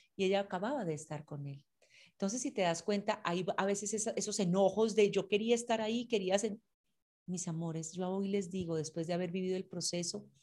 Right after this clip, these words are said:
el alma elige el lugar,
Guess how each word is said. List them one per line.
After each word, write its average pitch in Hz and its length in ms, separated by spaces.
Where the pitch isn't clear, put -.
el 190 220
alma 214 520
elige 202 600
el 208 200
lugar, 151 480